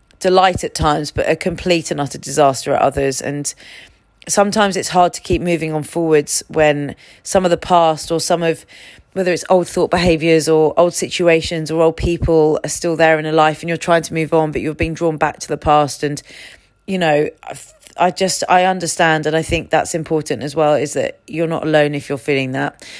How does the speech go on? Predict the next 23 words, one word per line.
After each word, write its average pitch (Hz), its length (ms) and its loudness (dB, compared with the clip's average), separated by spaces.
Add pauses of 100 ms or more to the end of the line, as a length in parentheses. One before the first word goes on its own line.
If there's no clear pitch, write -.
(140)
Likewise, 240 440 2
if 202 160 -6
you're 226 120 6
feeling 185 520 0
absolutely 185 380 -2
banging 180 380 0
and 170 100 -2
amazing 175 380 -2
about 156 180 0
life, 156 300 2
great. 180 380 0 (280)
Friggin' 302 320 -2
celebrate 214 720 0
it. - 260 -6 (240)
When 247 160 -4
you 320 80 -4
feel 311 200 -4 (100)
good 233 160 2
about 220 260 2
life, 247 380 -2 (120)
celebrate 226 760 -2
it, - 200 -10
because 220 420 -6